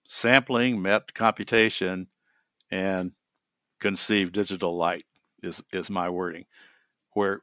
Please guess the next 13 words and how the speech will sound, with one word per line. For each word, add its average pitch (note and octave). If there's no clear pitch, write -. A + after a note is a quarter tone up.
I, G#2
by A2+
the G2+
word A2
digital G#2
light, G2+
I G2+
mean F#2
all A#2+
pictures F#2
for -
whatever A2+
purpose -